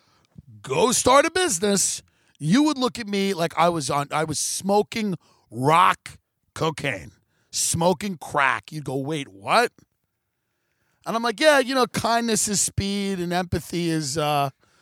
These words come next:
marketing is queen and content is king and, you know, gratitude is whatever. Go, go do it now."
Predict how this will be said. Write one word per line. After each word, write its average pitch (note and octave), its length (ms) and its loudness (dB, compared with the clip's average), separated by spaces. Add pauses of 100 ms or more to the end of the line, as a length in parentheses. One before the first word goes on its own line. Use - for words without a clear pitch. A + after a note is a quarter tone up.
(180)
marketing F3+ 460 0
is F3 140 0
queen E3 560 -2
and C#3 240 -4 (360)
content D#3 480 -4
is D3 120 -4
king D3 560 -6
and, B2 240 -12 (760)
you D3 160 -4
know, C#3 380 0
gratitude D#3 760 2
is C3 560 -6
whatever. C3+ 500 -4
Go, E3 240 0
go F#3 160 0
do F#3 200 2
it B2+ 120 -2
now." G2 260 -14